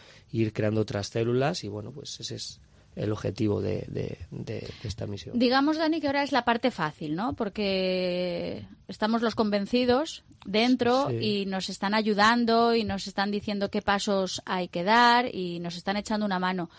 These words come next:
Speaker 2: Pero luego ya es como que nos van a ir soltando la manita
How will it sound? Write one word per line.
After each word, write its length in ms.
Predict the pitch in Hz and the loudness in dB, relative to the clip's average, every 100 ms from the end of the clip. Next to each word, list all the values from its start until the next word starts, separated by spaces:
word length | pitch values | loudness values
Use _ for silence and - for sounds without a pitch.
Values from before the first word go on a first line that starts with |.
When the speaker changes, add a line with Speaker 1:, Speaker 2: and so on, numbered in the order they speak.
| - - | -20 -4
Speaker 2:
Pero 220 | 220 226 | 4 6
luego 260 | 233 254 311 | 8 8 6
ya 160 | 302 | 4
es 80 | 320 | 2
como 180 | 285 226 | 2 0
que 120 | 214 | 0
nos 100 | 202 | 0
van 160 | 214 247 | 2 2
a 60 | |
ir 80 | 277 | 2
soltando 360 | 294 277 277 269 | 0 2 4 6
la 100 | 269 | 6
manita 520 | 262 277 294 277 302 | 6 6 6 4 4